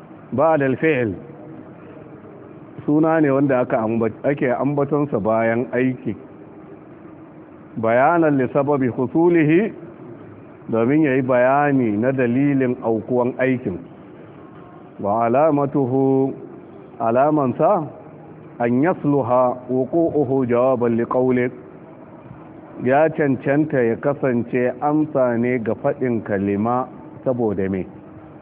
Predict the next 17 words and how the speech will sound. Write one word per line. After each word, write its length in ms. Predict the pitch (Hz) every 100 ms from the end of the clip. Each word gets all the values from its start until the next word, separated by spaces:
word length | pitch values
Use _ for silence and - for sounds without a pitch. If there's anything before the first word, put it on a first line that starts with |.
| - - - - - - - - - - -
To, 80 | 117
amma 340 | 113 123 143
lima 420 | 139 127 131 143 143
ɗin 220 | 143 131
saboda 380 | 131 127 120 104
me 120 | 101 101
ba 140 | 101
zai 140 | 117 113
fito 280 | 104 104 92
ba, 120 | 101
sai 160 | 123
kawai 240 | 117 135 101
a 80 | 101
ga 120 | 107
jawabi. 400 | 101 95 95 87 - - - - - - - - - - - - - 92 - - - - - - - - -
Misali, 440 | 110 107 127 113 87 - - - - - -
al-amsila. 560 | 107 120 113 110 87